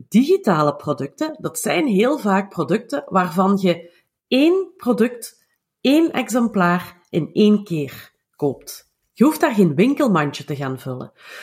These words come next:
Je koopt één e-book, je koopt één template, je koopt één coaching call, je koopt één online cursus. En je koopt die ook niet allemaal tegelijk,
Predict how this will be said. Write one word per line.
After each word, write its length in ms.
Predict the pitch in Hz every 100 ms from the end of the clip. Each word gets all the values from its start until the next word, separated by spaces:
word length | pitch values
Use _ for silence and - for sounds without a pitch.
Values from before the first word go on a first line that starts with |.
| -
Je 140 | - 170
koopt 360 | 277 277 - -
één 340 | 262 302 277 190
e-book, 480 | 170 147 - - -
je 100 | 185
koopt 360 | 220 208 -
één 360 | - 254 277 254
template, 560 | 185 160 151 151 135 -
je 120 | 170
koopt 320 | 180 175 -
één 340 | - 262 294 294
coaching 440 | 214 196 196 160
call, 300 | - 143 139
je 100 | 143
koopt 280 | - 196 -
één 340 | - 262 277 -
online 420 | 233 226 208 202
cursus. 500 | 202 190 175 151 - - - - -
En 100 | 262
je 120 | 269
koopt 200 | 320 311
die 100 | 269
ook 60 | 247
niet 120 | 226
allemaal 340 | 220 220 202
tegelijk, 680 | 190 156 156 240 208 -